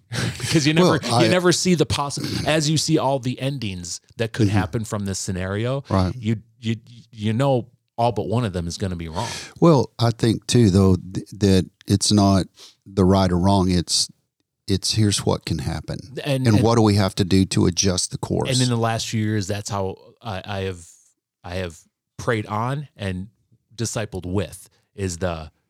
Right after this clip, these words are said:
Speaker 1: well, I s-, there's an ending that ends like this.
Speaker 2: Mm.
Speaker 1: How do we not have it end like that sort of
Speaker 2: Mm-hmm.
Speaker 1: thing? So, uh, w-, with all that, with pro-, with prophecy, and, um, I, I, I, I think that it's a more common thing than,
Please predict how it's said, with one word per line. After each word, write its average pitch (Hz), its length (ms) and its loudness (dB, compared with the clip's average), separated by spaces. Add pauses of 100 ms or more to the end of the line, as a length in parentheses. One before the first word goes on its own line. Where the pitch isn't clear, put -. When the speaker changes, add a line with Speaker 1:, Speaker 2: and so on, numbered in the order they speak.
(360)
Speaker 1:
well, 110 340 -4
I 117 140 -6
s-, - 200 -8 (280)
there's 127 300 -2
an 131 100 0
ending 160 300 2
that 104 160 -2
ends 117 240 0
like 90 220 -4
this. - 680 -4
Speaker 2:
Mm. 92 120 2
Speaker 1:
How 113 140 2
do 117 100 2
we 113 160 2
not 95 520 -6
have 92 220 -4
it 98 140 -8
end 92 180 -6
like 85 260 -8
that 87 400 -8
sort 95 240 -2
of 95 80 4
Speaker 2:
Mm-hmm. 85 120 0
Speaker 1:
thing? 90 240 -4 (240)
So, - 180 2 (580)
uh, 143 200 0
w-, 285 180 -10 (320)
with 147 200 2
all 185 160 4
that, 165 180 2
with 156 160 0
pro-, 143 240 0
with 131 220 2
prophecy, 120 580 -4
and, 104 160 -6 (300)
um, 95 280 -2 (180)
I, 117 180 -2
I, 180 200 0
I, 160 200 0
I 180 80 0
think 233 200 -4
that 190 120 -2
it's 160 140 -2
a 135 40 0
more 135 220 -2
common 135 380 -4
thing 131 320 -6
than, 85 280 -8